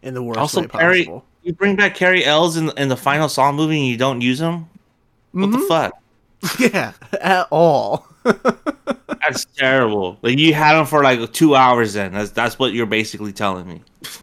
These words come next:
Speaker 1: Yeah, basically, man.
Speaker 2: That,
Speaker 1: He was just,
Speaker 2: that's
Speaker 1: he
Speaker 2: the
Speaker 1: just
Speaker 2: budget
Speaker 1: thrown
Speaker 2: right
Speaker 1: by on
Speaker 2: there.
Speaker 1: set. <laughs>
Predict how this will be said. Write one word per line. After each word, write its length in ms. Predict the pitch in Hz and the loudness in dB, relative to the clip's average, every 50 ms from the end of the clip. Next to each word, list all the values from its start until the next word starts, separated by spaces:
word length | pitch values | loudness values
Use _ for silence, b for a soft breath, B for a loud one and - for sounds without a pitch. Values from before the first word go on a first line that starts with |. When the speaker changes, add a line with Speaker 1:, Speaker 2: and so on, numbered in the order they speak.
| _ _ _ _ - - | _ _ _ _ -8 -4
Speaker 1:
Yeah, 200 | 160 151 131 127 | -2 -2 -2 -2
basically, 460 | 139 156 151 123 139 143 143 135 117 | -2 -2 -2 -2 -2 -4 -4 -4 -6
man. 140 | 107 107 110 | -6 -4 -4
Speaker 2:
That, 80 | 160 143 | -2 0
Speaker 1:
He 60 | 147 | 0
was 120 | 156 147 | -2 -2
just, 140 | 143 151 165 | -2 -2 2
Speaker 2:
that's 140 | 175 190 185 | 2 2 4
Speaker 1:
he 80 | 214 208 | 4 2
Speaker 2:
the 60 | 180 | 2
Speaker 1:
just 100 | 160 175 | 2 2
Speaker 2:
budget 140 | 175 175 160 | 2 2 2
Speaker 1:
thrown 120 | 170 160 151 | 2 2 2
Speaker 2:
right 120 | 147 143 | 2 2
Speaker 1:
by 120 | 139 139 135 | 2 0 0
on 60 | 131 | 0
Speaker 2:
there. 180 | 117 107 104 107 | 0 0 -2 -2
Speaker 1:
set. 1160 | 117 120 117 - - - - - 165 180 165 - - 226 202 - - 214 190 _ - 214 | -6 -8 -12 -12 -16 -16 -16 -14 -14 -14 -14 -10 -8 -8 -8 -6 -8 -10 -10 _ -12 -14
<laughs> 0 | - | -14